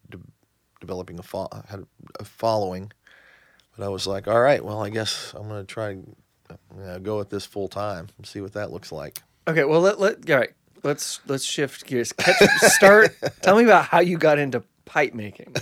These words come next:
Speaker 2: and then we'll
Speaker 1: Okay.
Speaker 2: catch up to where that
Speaker 1: <laughs> Yeah, all right, sh-, to where those come together. Um, I, you know, I had a lot of people, you know, a few sort of mentors and things in my life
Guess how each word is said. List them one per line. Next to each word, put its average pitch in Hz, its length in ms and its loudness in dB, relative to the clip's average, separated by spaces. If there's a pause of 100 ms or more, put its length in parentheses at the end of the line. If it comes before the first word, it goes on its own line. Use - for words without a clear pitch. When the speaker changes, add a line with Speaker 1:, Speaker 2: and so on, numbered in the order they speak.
Speaker 2:
and 135 80 -2
then 156 120 2
we'll 175 80 4
Speaker 1:
Okay. 175 160 2
Speaker 2:
catch 165 180 2
up 151 180 4
to 143 100 -8
where 131 200 -2
that 117 300 0
Speaker 1:
<laughs> - 0 -
Yeah, 139 160 12
all 113 80 8
right, 98 200 -2
sh-, - 300 -14
to - 80 -18
where 110 140 -6
those 101 160 -6
come 95 180 -10
together. 87 280 -12 (720)
Um, 110 480 2 (1200)
I, 131 1120 4 (240)
you 147 160 -6
know, 160 140 0
I 139 80 2
had 151 140 4
a 143 40 4
lot 139 160 4
of 123 80 -4
people, 110 640 -4 (640)
you 123 80 -8
know, 104 100 -6
a 107 60 -6
few 113 340 -10
sort 107 280 -6
of 92 80 -10
mentors 92 680 -10
and 95 180 -16
things 92 260 -12
in 95 80 -12
my 90 160 -12
life 90 480 -12